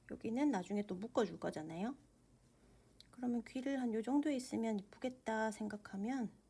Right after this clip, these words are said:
정도 딱 모양을 보시고, 돗바늘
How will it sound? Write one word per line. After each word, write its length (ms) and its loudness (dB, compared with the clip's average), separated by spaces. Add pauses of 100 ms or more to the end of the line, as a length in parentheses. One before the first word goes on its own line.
(220)
정도 380 -8 (260)
딱 220 -20
모양을 380 2
보시고, 520 -6 (2250)
돗바늘 680 0